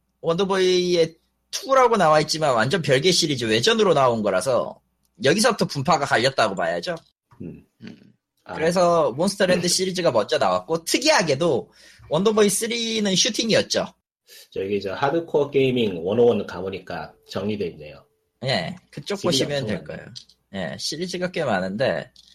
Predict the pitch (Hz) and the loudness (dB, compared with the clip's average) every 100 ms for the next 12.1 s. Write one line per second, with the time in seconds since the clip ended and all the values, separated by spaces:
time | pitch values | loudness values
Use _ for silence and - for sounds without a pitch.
0 | - - _ - - - 254 143 165 208 | -20 -20 _ -8 -2 2 4 4 4 4
1 | 269 262 254 254 240 233 226 226 214 196 | 6 6 8 8 6 6 6 6 4 2
2 | 196 196 202 180 - 120 147 214 233 220 | 2 4 4 4 0 -2 -2 0 0 0
3 | 196 165 165 - 185 180 180 185 185 170 | -2 0 -2 -2 -2 -2 -2 -2 -4 -4
4 | 156 165 156 113 - - _ _ _ - | -2 0 2 0 -2 -12 _ _ _ -4
5 | - 240 233 214 180 - - - - 131 | 2 4 6 6 4 2 -4 -6 -4 0
6 | 208 208 156 - 180 170 165 147 127 120 | 2 4 4 4 4 4 4 0 -2 -4
7 | 117 - _ _ _ 110 185 185 156 120 | -6 -8 _ _ _ -2 2 2 2 2
8 | 139 220 _ _ _ 95 98 92 139 135 | 2 -2 _ _ _ -10 -4 0 2 2
9 | 127 120 123 110 104 113 110 135 135 117 | 2 2 2 0 0 -2 0 2 2 2
10 | 107 98 104 98 92 87 92 92 82 73 | -2 -2 -2 -2 -6 -10 -8 -8 -8 -14
11 | 76 - - _ - 160 127 135 123 - | -18 -18 -20 _ -6 -4 -2 -2 -2 0
12 | 92 | -2